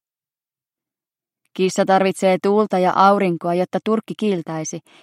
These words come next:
ja kunnon saalistusta, jotta kynnet pysyisivät siisteinä", kallio jatkoi äänellä, joka oli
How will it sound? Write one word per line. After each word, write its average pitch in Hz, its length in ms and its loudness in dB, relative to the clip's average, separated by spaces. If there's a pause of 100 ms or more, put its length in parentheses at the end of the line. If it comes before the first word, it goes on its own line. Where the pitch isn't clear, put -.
ja 185 120 -2
kunnon 214 300 4
saalistusta, 226 600 2
jotta 185 240 0
kynnet 226 360 -2
pysyisivät 190 560 -2
siisteinä", - 680 -8 (560)
kallio 165 340 -2
jatkoi 160 420 -4
äänellä, 165 480 -2 (340)
joka 220 220 4
oli 226 120 4